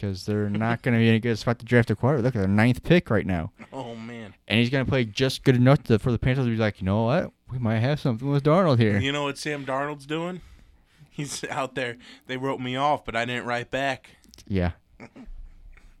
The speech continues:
Speaker 1: They can't use that. That's plagiarism. Geno Smith not gonna
Speaker 2: <laughs>
Speaker 1: Geno Smith's gonna break his jaw.
Speaker 2: Sucker punch.
Speaker 1: Mm-hmm. Yeah, there's not much to talk
Speaker 2: Chuba
Speaker 1: about.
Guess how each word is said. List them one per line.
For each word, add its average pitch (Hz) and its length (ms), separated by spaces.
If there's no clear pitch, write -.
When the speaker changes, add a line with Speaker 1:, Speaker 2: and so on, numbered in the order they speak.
Speaker 1:
They 117 100
can't - 260
use 104 200
that. 90 240
That's - 220
plagiarism. 98 640
Geno 107 200
Smith 110 240
not 95 140
gonna 104 280
Speaker 2:
<laughs> - 220
Speaker 1:
Geno 139 180
Smith's 123 240
gonna 95 180
break 104 200
his 120 180
jaw. 95 320
Speaker 2:
Sucker 101 440
punch. 117 480
Speaker 1:
Mm-hmm. 110 260
Yeah, 104 140
there's 113 120
not 131 140
much 120 180
to 127 80
talk 127 100
Speaker 2:
Chuba 160 40
Speaker 1:
about. 107 140